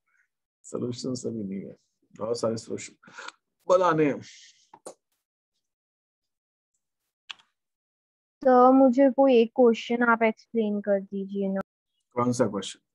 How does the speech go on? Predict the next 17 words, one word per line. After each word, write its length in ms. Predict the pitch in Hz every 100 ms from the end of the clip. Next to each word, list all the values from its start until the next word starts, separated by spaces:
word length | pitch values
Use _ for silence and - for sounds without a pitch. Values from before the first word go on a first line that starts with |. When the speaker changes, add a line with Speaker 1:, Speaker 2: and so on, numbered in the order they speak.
| _ _ _ _ _ _ _
Speaker 2:
सर, 100 | 285 277
वो 120 | 285
जो 120 | 285
मैंने 180 | 277 269
आपको 240 | 247 - 233
बोला 320 | 226 226 226 233
था, 180 | 240 254
favorable 560 | 262 247 240 254 254 262
bank 280 | 233 202 214
balance 480 | 233 233 220 220 226
as 140 | 240 -
per 140 | - 240
cash 340 | 240 202 190 -
book 200 | 254 254 254
will 140 | 240
be 140 | 220 262
less 440 | 233 196 190 269